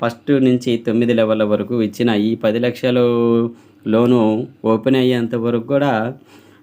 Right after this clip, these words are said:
దీంట్లో ఒక టెక్నిక్ గేమ్ ఆడుకుంటూ కూడా మీరు ఎక్స్ట్రా ఇన్కమ్ సంపాదించుకోవచ్చు. మీరు ఇక్కడున్న అమౌంట్ మొత్తం మీ దగ్గరే ఉ-,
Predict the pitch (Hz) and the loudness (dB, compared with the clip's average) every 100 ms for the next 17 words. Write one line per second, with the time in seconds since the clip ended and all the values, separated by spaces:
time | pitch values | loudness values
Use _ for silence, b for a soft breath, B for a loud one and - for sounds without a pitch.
0 | _ 131 139 143 139 123 123 131 127 120 | _ 0 4 4 4 4 2 -4 -4 -2
1 | 110 110 - 147 - 165 139 135 127 123 | -2 -4 -6 -6 -2 -4 -2 0 2 2
2 | 117 113 113 113 107 107 113 98 95 104 | 0 -2 -4 -4 -2 -2 -4 -8 -8 -12
3 | 123 _ _ _ 107 113 107 117 113 107 | -16 _ _ _ -6 -2 -2 -2 -4 -6
4 | - 120 107 104 110 107 107 98 110 107 | -2 -2 -2 -2 -2 -2 -4 -2 0 -2
5 | 104 107 95 92 - - - 107 110 113 | -4 -6 -6 -8 -16 -20 -6 -2 0 0
6 | - 117 127 127 127 139 127 131 120 156 | 0 2 2 2 0 -2 -2 -4 -2 0
7 | 123 113 117 123 123 123 123 | 2 2 0 0 2 2 0